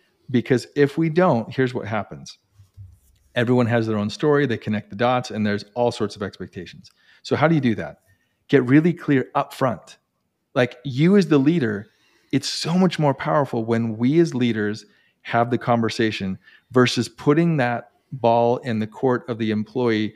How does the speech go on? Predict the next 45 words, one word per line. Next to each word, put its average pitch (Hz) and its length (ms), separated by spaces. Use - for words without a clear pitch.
who - 140
feels 107 260
a 110 40
little 123 180
awkward, 143 440
unsure, 147 580
and 104 160
they're, 98 140
but - 120
you 277 180
address 113 300
it. - 160
Say, 147 160
"Hey, 214 120
just 190 220
want 294 140
you 156 80
to 135 60
know, 143 340
here's 214 260
what 151 220
compensation 123 600
can 104 180
look 165 180
like. 95 300
Here's, 131 240
here's 127 220
what, 117 340
what 110 140
it 98 100
may 113 160
or 107 60
may 95 160
not 156 260
be 143 160
based 113 380
on 104 180
different 98 460
things. 147 180
But 147 160
I 147 40
wanna 202 240
be 117 180
clear 156 320
now 117 540